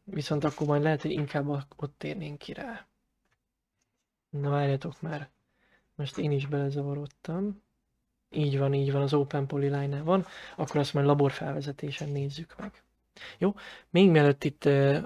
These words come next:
nagy hidratásba kezdek, akkor megnéznénk még tényleg itt a add függvényes verziót. Azt pedig,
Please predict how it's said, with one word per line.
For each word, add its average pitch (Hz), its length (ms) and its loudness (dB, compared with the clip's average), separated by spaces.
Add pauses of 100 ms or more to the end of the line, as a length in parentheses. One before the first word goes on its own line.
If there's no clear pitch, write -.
nagy 147 260 -2
hidratásba 143 640 0
kezdek, 156 340 2
akkor 143 240 -2
megnéznénk 143 640 2
még 139 160 -2
tényleg 139 360 2
itt 139 200 -6
a 147 260 -2 (640)
add 143 360 2 (140)
függvényes 139 680 2
verziót. 143 840 -2 (1800)
Azt 180 300 -2
pedig, 160 640 -6